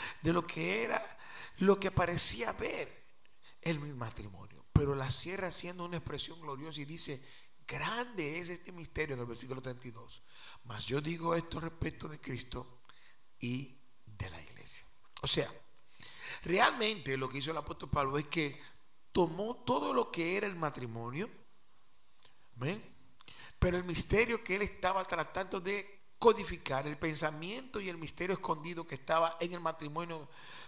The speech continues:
que tenía que ver con Cristo y la iglesia. O sea, él estaba tratando de expresarnos y enseñarnos que la esposa de Cristo, la iglesia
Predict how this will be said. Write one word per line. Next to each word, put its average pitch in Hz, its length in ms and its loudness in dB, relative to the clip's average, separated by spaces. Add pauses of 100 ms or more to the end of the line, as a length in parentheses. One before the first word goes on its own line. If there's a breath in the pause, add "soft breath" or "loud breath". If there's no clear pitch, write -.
(360 loud breath)
que 175 120 0
tenía 175 300 0
que 202 100 2
ver 196 140 4
con 180 160 2
Cristo 185 260 -2
y 202 40 -2
la 190 40 -2
iglesia. 143 380 2
O 160 60 0
sea, 165 200 6 (260 loud breath)
él 226 140 2
estaba 226 420 6
tratando 214 520 0
de 190 60 6
expresarnos 135 920 4
y 143 80 -4
enseñarnos 135 720 -4 (320 loud breath)
que 170 120 4
la 165 100 8
esposa 226 500 6
de 185 100 2
Cristo, 139 500 -4 (460 loud breath)
la 143 140 2
iglesia 139 560 2